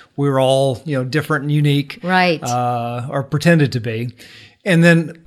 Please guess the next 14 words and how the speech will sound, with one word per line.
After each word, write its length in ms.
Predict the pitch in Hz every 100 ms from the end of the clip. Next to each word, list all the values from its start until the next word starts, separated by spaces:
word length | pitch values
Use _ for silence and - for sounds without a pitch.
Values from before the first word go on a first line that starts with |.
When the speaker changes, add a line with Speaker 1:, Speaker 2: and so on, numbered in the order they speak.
| -
Speaker 1:
because 540 | 151 170 - 190 196
of 200 | 190 156
the 100 | 143
changes 500 | 139 160 156 151 139
in 140 | 147 135
the 120 | 135
industry, 480 | 135 135 - 139 135
because 380 | 123 120 143 131
of 100 | 139
changes 460 | - 143 139 131
in 120 | 139 127
technology, 840 | 139 139 139 131 135 123 131 131
because 540 | 127 123 139 143 127
of 400 | 139 135 127 110